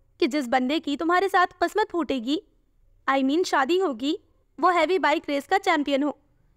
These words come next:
फिर तुम सुबह शाम उसके साथ रेस लगाती रहना।" रियाज ने हंसते हुए एक हेलमेट तैमूर को पकड़ाया था। "हा, हा, हा,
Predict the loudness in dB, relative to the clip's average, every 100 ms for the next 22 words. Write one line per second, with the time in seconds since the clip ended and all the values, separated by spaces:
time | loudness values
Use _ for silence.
0 | _ -4 -2 -2 -2 2 2 2 0 0
1 | -2 -2 0 0 -2 0 2 2 2 2
2 | 2 0 -2 _ _ _ _ _ _ _
3 | -4 2 2 2 2 0 0 -2 -2 0
4 | -2 0 -2 0 2 0 0 0 2 0
5 | -4 -2 0 2 2 0 -4 -6 _ _
6 | _ _ _ _ _ _ _ _ _ _
7 | _ 0 2 2 2 2